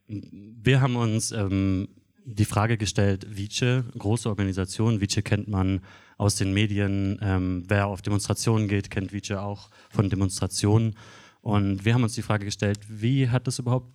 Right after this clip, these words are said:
angefangen? Wie ist Vice entstanden? Ähm,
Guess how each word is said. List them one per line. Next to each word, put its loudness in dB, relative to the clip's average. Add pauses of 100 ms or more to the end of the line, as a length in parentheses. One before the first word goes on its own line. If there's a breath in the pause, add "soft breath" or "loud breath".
angefangen? 0
Wie 2
ist -4
Vice 0
entstanden? 0 (460 soft breath)
Ähm, -2